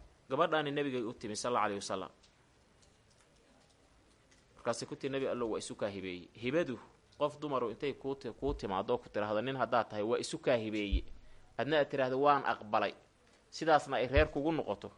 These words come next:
Nabi Maxamed bay khaas ku tahay. Cid kaloo la wadaagta ma leh. Ninka kale hadduu reer guursanahayo, waa inuu gabadhii doono,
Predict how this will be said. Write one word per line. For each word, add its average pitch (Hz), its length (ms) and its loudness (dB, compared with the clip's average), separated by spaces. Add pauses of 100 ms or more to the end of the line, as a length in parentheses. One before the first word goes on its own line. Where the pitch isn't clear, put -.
Nabi 139 180 0
Maxamed 123 280 0
bay 113 100 -6
khaas 113 200 0
ku 110 80 -6
tahay. - 200 -18 (1160)
Cid 175 160 0
kaloo 139 200 4
la 135 80 6
wadaagta 107 360 2
ma 101 120 0
leh. 95 80 -6 (420)
Ninka 185 220 0
kale 151 200 6
hadduu 156 260 4
reer 170 220 4
guursanahayo, 135 600 0 (340)
waa 117 100 0
inuu 110 120 0
gabadhii 107 340 2
doono, 104 400 0